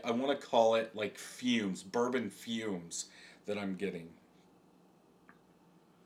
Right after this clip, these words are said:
Um, yeah, yeah, dark fruit, leather, tobacco, a little bit of that,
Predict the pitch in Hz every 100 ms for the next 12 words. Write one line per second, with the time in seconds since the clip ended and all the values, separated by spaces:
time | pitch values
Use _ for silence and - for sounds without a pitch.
0 | _ _ _ _ _ _ - - - -
1 | 123 127 127 123 113 101 - _ _ -
2 | - - - 131 110 92 - - - 123
3 | 113 95 - 90 117 98 139 143 147 -
4 | - 127 120 117 - - - - 101 113
5 | 117 117 117 110 107 101 - - 110 107
6 | 110 110 - 110 107 101 101 - - 101
7 | 117 107 120 110 98 101 98 98